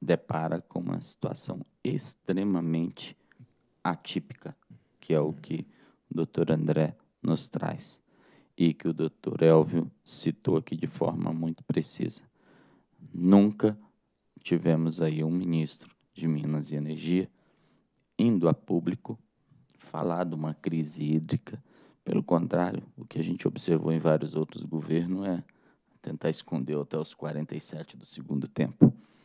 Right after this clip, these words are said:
né? Então, é uma, é uma ação extremamente louvável, né? Mas, por outro lado, nos sinaliza que realmente a gente tá enfrentando um ambiente extremamente adverso e com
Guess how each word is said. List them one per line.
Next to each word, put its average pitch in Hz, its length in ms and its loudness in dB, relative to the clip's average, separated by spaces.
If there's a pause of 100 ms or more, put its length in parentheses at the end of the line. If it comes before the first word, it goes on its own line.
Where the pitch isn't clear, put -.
(420)
né? 98 220 0 (120)
Então, - 380 -4 (260)
é - 80 0
uma, 104 380 2 (260)
é - 40 -8
uma 82 520 -2 (240)
ação 82 320 -2
extremamente 82 760 -2
louvável, 85 580 0 (600)
né? 92 280 4 (960)
Mas, - 220 2
por 120 220 6
outro 92 260 4
lado, 95 360 4 (320)
nos 101 180 -2
sinaliza 85 800 0
que - 180 -6
realmente 80 500 0
a - 40 -2
gente - 260 -4
tá - 140 -6
enfrentando - 640 -4
um 98 100 2
ambiente 85 600 -2 (460)
extremamente 87 1040 0 (180)
adverso 80 880 -2 (560)
e 82 140 -2
com 85 540 -2